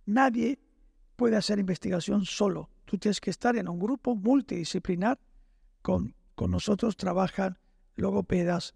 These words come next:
lingüistas, matemáticos, ingenieros, psi-, psicólogos, eh, trabajadores, eh, de terapia ocupacional, etcétera, etcétera, ¿no? O sea que,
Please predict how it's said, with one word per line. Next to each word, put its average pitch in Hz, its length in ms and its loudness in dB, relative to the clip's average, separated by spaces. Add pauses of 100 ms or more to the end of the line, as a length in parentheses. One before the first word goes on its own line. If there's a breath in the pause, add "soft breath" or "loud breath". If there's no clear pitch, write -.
lingüistas, 175 800 -2 (360)
matemáticos, 180 1000 -2
ingenieros, 180 800 0 (680)
psi-, 175 320 -4
psicólogos, 175 840 -2 (600)
eh, - 320 -14 (520)
trabajadores, 95 720 0 (300)
eh, 220 340 -8 (140)
de 190 100 0
terapia 185 320 0
ocupacional, 175 640 -2
etcétera, 185 440 -4
etcétera, - 440 -8
¿no? 196 80 -6
O - 460 -20
sea 190 100 -2
que, - 260 -6